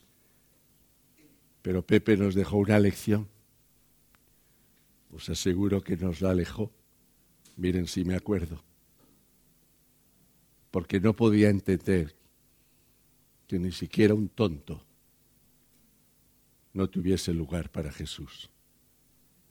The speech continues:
No entraba en el guión, aunque sea en mi habitación. Es una historia,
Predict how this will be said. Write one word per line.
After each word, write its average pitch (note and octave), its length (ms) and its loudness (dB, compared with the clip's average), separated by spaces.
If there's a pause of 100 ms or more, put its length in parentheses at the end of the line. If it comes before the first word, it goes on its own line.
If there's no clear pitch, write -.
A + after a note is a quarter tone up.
(1200)
No G2 180 2
entraba G2 540 2
en D#2 80 -6
el D#2+ 160 -2
guión, E2 340 -8 (2000)
aunque F#2 280 -8
sea F#2+ 280 0
en F2 100 -6
mi C#3+ 60 -6
habitación. D#2 600 -12 (4000)
Es - 80 -14
una B2 160 2
historia, A#2+ 580 0